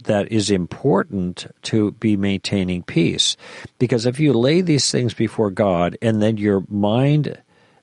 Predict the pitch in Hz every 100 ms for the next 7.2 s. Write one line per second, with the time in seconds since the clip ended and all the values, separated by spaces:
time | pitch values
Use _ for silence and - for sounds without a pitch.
0 | _ 120 113 123 - 120 123 123 123 131
1 | 131 120 113 107 - - 131 104 95 101
2 | 104 - 95 - - - - _ 123 101
3 | 113 - 107 - - 120 175 127 - -
4 | 113 135 92 78 101 - 107 98 92 92
5 | 87 90 - 139 139 113 - 107 98 95
6 | 117 87 123 - _ _ _ - - 104
7 | 98 -